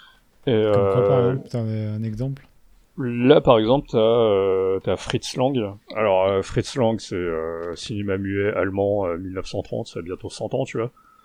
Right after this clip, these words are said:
Speaker 2: C'est
Speaker 1: Mais,
Speaker 2: Citizen
Speaker 1: euh,
Speaker 2: Kane, non ? C'est pas ça ?
Speaker 1: Non, c'est, euh, Metropolis,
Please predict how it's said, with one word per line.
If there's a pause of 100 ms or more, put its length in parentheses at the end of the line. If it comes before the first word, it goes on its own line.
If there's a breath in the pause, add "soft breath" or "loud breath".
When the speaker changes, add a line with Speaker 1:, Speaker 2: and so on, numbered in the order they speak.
(560 loud breath)
Speaker 2:
C'est
Speaker 1:
Mais,
Speaker 2:
Citizen
Speaker 1:
euh,
Speaker 2:
Kane,
non ? (120)
C'est
pas
ça ? (580)
Speaker 1:
Non,
c'est,
euh,
Metropolis,